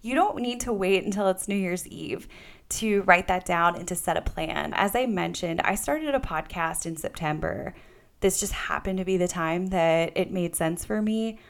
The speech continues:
I was not going to wait until the new year. I set a date that I wanted to launch, and I did the research and worked backwards. Having said that,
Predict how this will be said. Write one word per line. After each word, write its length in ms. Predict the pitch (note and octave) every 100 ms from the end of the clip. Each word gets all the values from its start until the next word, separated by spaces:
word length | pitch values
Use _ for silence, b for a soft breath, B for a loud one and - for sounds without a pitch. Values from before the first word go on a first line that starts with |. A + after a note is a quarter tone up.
| B
I 120 | F#3
was 160 | F#3 F#3
not 200 | E3+ E3
going 200 | F3+ F3
to 80 |
wait 200 | F3 D#3+
until 200 | - F3
the 80 | E3+
new 180 | E3+ E3
year. 320 | D#3+ D#3 B2+ -
I 240 | D#3+ D3+
set 260 | - F#3 E3
a 40 |
date 300 | - E3 F3
that 80 | F3
I 80 | E3+
wanted 300 | E3+ E3+ E3
to 100 | E3+
launch, 480 | E3+ E3 A#3 B3 -
and 320 | F3+ F3 E3+
I 140 | - E3+
did 160 | E3+
the 80 | E3
research 400 | E3 E3 F3 E3+
and 100 | E3+
worked 240 | E3 D#3+ -
backwards. 640 | C3+ D3 - - - - -
Having 340 | A3 G#3 F#3+
said 300 | - A#3 C#4
that, 360 | - D#3 D#3+